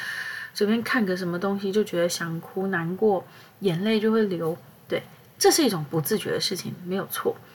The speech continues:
可是我们可以共情，但我们不要，这个共情是什么？我想想看要怎么去形容哦。安妮现在依旧会，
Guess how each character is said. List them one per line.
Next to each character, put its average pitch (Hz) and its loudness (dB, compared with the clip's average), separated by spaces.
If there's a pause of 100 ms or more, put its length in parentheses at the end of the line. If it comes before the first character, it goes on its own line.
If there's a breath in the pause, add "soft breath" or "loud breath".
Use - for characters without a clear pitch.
(260 loud breath)
可 254 4
是 349 10
我 285 10
们 165 -4
可 175 -6
以 180 0 (120)
共 175 0
情， 135 -6
但 196 -2
我 165 -2
们 160 -6 (140)
不 160 0
要， 208 2 (720 loud breath)
这 415 8
个 320 8
共 285 4
情 170 -2
是 202 -2
什 190 -8
么？ - -12
我 175 -12
想 196 -6
想 180 -4
看 196 -4
要 202 -4
怎 - -12
么 - -12
去 185 -4
形 - -8
容 - -12
哦。 1047 -14 (600 loud breath)
安 381 6
妮 214 6
现 240 0
在 233 -2
依 202 -2
旧 196 0
会， - -4